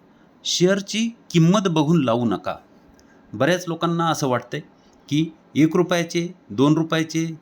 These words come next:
तीन रुपयाचे, पाच रुपयाचे शेअर आपण खरेदी केले तर आपला पैसा बनू शकतो. असं होत नाही.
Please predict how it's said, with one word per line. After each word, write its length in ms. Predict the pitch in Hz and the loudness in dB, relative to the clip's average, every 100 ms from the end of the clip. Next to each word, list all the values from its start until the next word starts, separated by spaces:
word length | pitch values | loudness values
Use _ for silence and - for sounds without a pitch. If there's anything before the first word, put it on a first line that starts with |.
| - | 0
तीन 160 | 151 156 | 2 2
रुपयाचे, 520 | 160 156 147 151 151 | 0 -2 -2 -4 -6
पाच 260 | 151 139 160 | -2 -2 -2
रुपयाचे 400 | 151 151 143 147 | -4 -4 -2 -6
शेअर 320 | - 147 110 - _ _ | 0 0 0 -6 _ _
आपण 260 | 123 185 180 | -2 0 0
खरेदी 280 | 156 160 147 | 2 2 2
केले 240 | 147 151 | 0 0
तर 120 | 156 | 0
आपला 240 | 139 135 135 | -4 -2 -4
पैसा 360 | 127 127 - | -2 -4 -2
बनू 280 | 123 110 117 | -2 2 0
शकतो. 400 | 113 - _ - _ _ _ _ | 0 -10 _ -20 _ _ _ _
असं 280 | 131 - 175 175 | -2 0 -2 -2
होत 220 | 139 156 143 | -2 0 4
नाही. 340 | 127 107 | 4 2